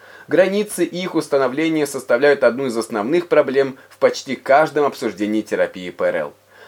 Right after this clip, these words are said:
Такое обсуждение, как правило, проходит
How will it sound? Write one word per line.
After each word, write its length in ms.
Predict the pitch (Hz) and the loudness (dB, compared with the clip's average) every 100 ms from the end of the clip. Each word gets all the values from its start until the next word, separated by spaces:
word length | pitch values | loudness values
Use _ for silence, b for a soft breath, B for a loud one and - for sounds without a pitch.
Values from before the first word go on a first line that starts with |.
| B | B
Такое 280 | 143 208 233 | 0 4 4
обсуждение, 600 | - 185 127 143 151 139 | 4 -2 -2 -2 -2 -2
как 160 | 131 - | -2 0
правило, 380 | 135 147 139 | 2 4 2
проходит 580 | - 110 - 147 143 139 | 2 0 0 -2 -2 -4